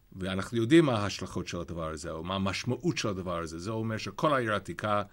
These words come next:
הכותל המערבי, הר הבית, בקעת הירדן, הכל נמצא בצד הפלסטיני,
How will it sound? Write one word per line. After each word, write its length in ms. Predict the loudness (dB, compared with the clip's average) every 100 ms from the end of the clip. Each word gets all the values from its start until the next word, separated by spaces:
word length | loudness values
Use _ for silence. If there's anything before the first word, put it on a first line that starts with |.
| -14 -10
הכותל 420 | -8 0 4 6 4
המערבי, 640 | 4 2 0 2 0 -2 -6 -16 2
הר 160 | 6 6
הבית, 600 | 6 4 4 4 0 -6 -16 -4
בקעת 340 | 0 8 8 8
הירדן, 460 | 4 4 2 0 -2 0
הכל 340 | 2 6 6 6
נמצא 380 | 0 2 2 2
בצד 380 | -4 0 2 0
הפלסטיני, 880 | -4 -2 -2 -2 -4 6 8 8